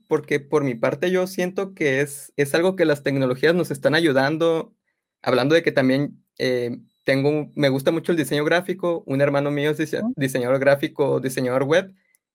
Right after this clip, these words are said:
Speaker 1: y, y veo que su, tiene experiencias similares a las mías, porque ve que ciertos usuarios de negocio ya crean sus páginas web con WordPress, empiezan a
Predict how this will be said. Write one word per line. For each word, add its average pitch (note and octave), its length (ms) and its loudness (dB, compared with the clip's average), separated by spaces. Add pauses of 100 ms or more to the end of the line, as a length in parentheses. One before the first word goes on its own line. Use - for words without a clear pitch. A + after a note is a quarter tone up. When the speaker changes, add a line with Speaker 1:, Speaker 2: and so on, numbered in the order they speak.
(280)
Speaker 1:
y, C3 480 -4
y C3+ 180 -4
veo C3+ 280 6
que D3+ 120 2
su, B2+ 500 -4 (240)
tiene D3 200 2
experiencias D3+ 460 -2
similares C#3+ 380 0
a E3+ 40 0
las C#3 200 0
mías, D#3 500 -2 (160)
porque B2 640 -2 (500)
ve C3 200 0
que D#3 420 4 (120)
ciertos C#3 440 -2
usuarios D3 300 2
de E3 60 2
negocio C#3 320 2
ya C3 160 2
crean C#3 180 -2
sus C3+ 140 -10
páginas C3 360 -2
web C3 240 -2
con B2+ 360 -2
WordPress, D3 720 0
empiezan B2 460 -6
a B2 280 -6